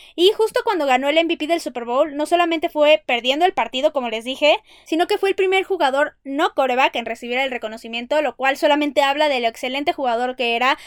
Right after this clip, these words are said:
del impacto que tenía en un solo partido y de lo mucho que hacía y lo mucho que ayudaba a esa defensiva. Él era un linebacker muy, muy dominante y un completo líder, lo cual se notaba cada vez que estaba en la cancha,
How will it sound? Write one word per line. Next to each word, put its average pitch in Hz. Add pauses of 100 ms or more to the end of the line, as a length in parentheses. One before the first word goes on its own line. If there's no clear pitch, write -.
(140)
del 277
impacto 339
que 320
tenía 285
en 277
un 370
solo 359
partido 240 (340)
y 320
de 285
lo 254
mucho 320
que 262
hacía 285
y 240
lo 226
mucho 285
que 269
ayudaba 247
a 247
esa 240
defensiva. 220 (540)
Él 311
era 359
un 349
linebacker 330
muy, 359
muy 302
dominante 247
y 285
un 269
completo 277
líder, 254
lo 294
cual 240
se 262
notaba 254
cada 254
vez 254
que -
estaba 247
en 240
la 214
cancha, 262